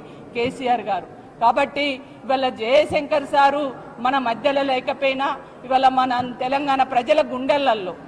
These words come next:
తెలంగాణ ప్రతి పాటలో కావచ్చు, ఆటలో కావచ్చు,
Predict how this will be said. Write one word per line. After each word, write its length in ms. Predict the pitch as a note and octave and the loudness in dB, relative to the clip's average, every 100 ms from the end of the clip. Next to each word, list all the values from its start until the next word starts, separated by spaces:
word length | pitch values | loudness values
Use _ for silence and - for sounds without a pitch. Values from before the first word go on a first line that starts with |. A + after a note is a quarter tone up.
| - - | -20 -4
తెలంగాణ 500 | B3+ C#4+ D4 C#4+ C#4+ | -2 -2 0 0 0
ప్రతి 480 | C#4 C4 C4 D#4+ G#4+ C#4+ - - A3+ | 2 0 0 -2 -2 -2 -8 -8 0
పాటలో 420 | A#3 C#4 D4 C#4+ | 0 2 2 2
కావచ్చు, 480 | C4 B3+ B3+ C4 C#4+ C4+ A3+ - - G#3 | 4 4 4 0 -6 -6 -10 -16 -6 0
ఆటలో 360 | A#3 C4+ D4+ D4 | 0 2 2 2
కావచ్చు, 460 | C#4 B3+ C4 C4 | 4 2 2 -4